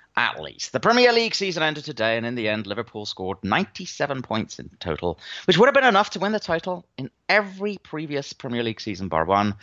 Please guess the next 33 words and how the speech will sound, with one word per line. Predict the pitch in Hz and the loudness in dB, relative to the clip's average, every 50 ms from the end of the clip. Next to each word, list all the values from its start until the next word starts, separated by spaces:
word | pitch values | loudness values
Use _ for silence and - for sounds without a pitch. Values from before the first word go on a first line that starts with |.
| - - - - - - - _ - | -16 -16 -16 -16 -16 -18 -20 _ -14
But | - - | -8 -4
Manchester | - 90 90 85 - 95 - - 85 | 0 0 0 0 -2 -6 -8 -8 -10
City | - 85 82 - 107 98 98 98 - - | -8 -8 -6 -6 -6 -6 -8 -10 -10 -8
went | 82 90 | -6 -6
and | - - | -6 -8
scored | - - - 95 107 - | -10 -8 -8 -8 -6 -6
ninety-eight | - 92 120 123 - 120 90 - - - - | -4 -4 -4 -4 -2 -2 -2 -2 -4 -10 -14
points | - - - - _ - - - - - - _ _ - | -12 -12 -16 -16 _ -8 -6 -4 -4 -6 -8 _ _ -20
to | - | -18
take | - - - - | -14 -12 -12 -12
the | - - | -12 -16
title. | - - - - - - - - | -16 -14 -14 -14 -14 -14 -16 -12
So | - - 92 90 | -4 0 0 2
to | - 123 | 2 4
give | - 220 214 | 4 6 8
you | 262 | 8
an | 262 233 | 8 8
idea, | 220 214 - 127 98 71 | 6 6 4 2 0 0
Eric, | 60 64 71 80 98 - - - _ _ - - - - - | 0 -2 -2 -2 -4 -4 -6 -20 _ _ -20 -20 -20 -18 -10
of | - | -2
how | 87 90 | -2 -2
close | 92 - - 85 80 - | 0 0 -2 -2 -2 -2
it | - - | -6 -6
was, | 64 67 73 - - | -4 -4 -4 -4 -6
'cause | - 76 71 | -10 -10 -10
I'm | 78 | -8
sure | - - 90 | -6 -4 -2
this | 80 82 - | -2 -2 -2
means | - 80 78 - - | -2 -4 -4 0 0
absolutely | 98 104 - - 110 104 76 80 | 0 0 0 -2 -4 -2 -2 -2
nothing | 82 69 - - - - | -2 -4 -6 -10 -14 -14
to | - - | -14 -14
you, | - - | -14 -16